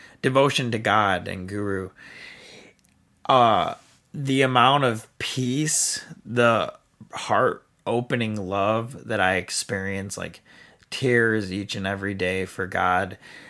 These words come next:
that, that's because I've raised that energy vibration to where those things come through, to where you understand more of the universe as it is. Like, epiphanies and realizations come, and you understand about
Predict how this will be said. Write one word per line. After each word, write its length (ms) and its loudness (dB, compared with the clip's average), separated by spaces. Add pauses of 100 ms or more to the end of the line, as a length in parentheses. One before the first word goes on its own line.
(280)
that, 380 0
that's 220 0
because 340 -2
I've 200 2
raised 340 2
that 120 2
energy 440 -2
vibration 640 -2
to 160 -8
where 100 -2
those 260 -2
things 360 -8
come 320 -8
through, 480 -6 (260)
to 100 -8
where 140 -2
you 220 -4
understand 760 -4
more 220 -4
of 100 -6
the 80 -8
universe 640 -8
as 160 -8
it 100 -8
is. 320 -8 (400)
Like, 140 -6
epiphanies 800 -4
and 160 -10
realizations 880 -4
come, 320 -6
and 100 -6
you 120 -6
understand 680 -2
about 320 0